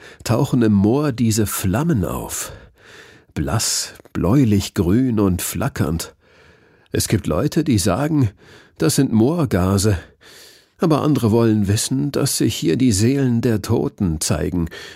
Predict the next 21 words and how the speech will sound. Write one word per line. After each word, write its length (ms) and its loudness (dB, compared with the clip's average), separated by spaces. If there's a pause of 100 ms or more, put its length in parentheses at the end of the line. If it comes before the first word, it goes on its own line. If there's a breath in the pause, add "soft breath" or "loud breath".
(120 loud breath)
die 100 4
im 80 4
Moor 300 4
versunken 500 0
sind. 460 -4 (1080 soft breath)
Ich 260 -2
weiß 300 0
nicht, 260 0
was 160 0
ich 140 -2
glauben 320 0
soll, 300 2 (320 loud breath)
und 180 2
schon 140 2
gar 180 2
nicht 240 0
in 140 0
solch 380 0
einer 200 0
Nacht. 460 -6 (760 soft breath)
Oh, 120 -4